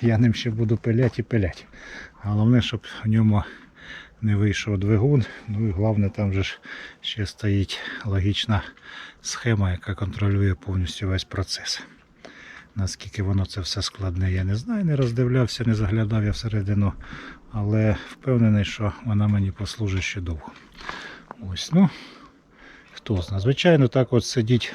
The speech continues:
пилять дрова, як оце я зараз сидів, вона для цього не підходить. А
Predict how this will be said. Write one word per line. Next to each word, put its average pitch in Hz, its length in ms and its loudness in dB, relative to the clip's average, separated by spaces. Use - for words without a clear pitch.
пилять 110 340 6
дрова, 110 460 6
як 98 180 -4
оце 104 280 0
я 101 180 4
зараз 101 400 0
сидів, 107 560 2
вона 101 220 2
для 98 140 0
цього 98 400 0
не 104 100 -2
підходить. 147 680 0
А 110 380 2